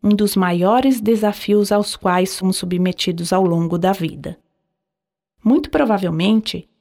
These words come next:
essa dificuldade se deve ao fato de que é na rotina que nossas diferenças ficam sobressalentes. E algumas vezes, chegam a ser gritantes,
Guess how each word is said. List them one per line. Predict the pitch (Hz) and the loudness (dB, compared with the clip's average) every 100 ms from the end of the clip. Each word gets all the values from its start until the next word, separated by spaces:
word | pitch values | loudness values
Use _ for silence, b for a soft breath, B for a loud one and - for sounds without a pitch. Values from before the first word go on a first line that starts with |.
| _ - | _ -6
essa | 202 226 | -2 0
dificuldade | 214 220 226 214 190 202 202 | 0 -2 -2 0 2 0 0
se | - | -2
deve | 190 196 196 | 0 0 2
ao | 180 | -2
fato | - 196 208 208 | 0 0 0 -2
de | 170 190 | -4 -4
que | 202 | -2
é | |
na | 196 202 | 0 0
rotina | 190 185 - - 285 320 | -2 -4 -2 2 4 2
que | 302 269 | 2 0
nossas | 247 247 240 | 0 2 0
diferenças | 214 226 220 202 208 214 220 | 0 -2 0 2 2 0 -4
ficam | - - 208 226 | -4 -2 -2 0
sobressalentes. | 220 - 196 214 - 220 190 160 165 - 165 - _ _ _ _ _ _ - | -2 -2 -2 -2 -2 -2 0 -2 -4 -8 -12 -14 _ _ _ _ _ _ -4
E | 180 | -2
algumas | 160 190 247 196 160 | 0 2 2 2 0
vezes, | 180 220 214 160 - - _ _ _ | 0 2 0 -4 -12 -20 _ _ _
chegam | - - 220 214 220 | -8 0 0 2 2
a | 202 | 0
ser | - 208 202 | 0 0 0
gritantes, | 190 269 294 220 175 165 - - - | 2 0 0 -2 -2 -2 -4 -8 -12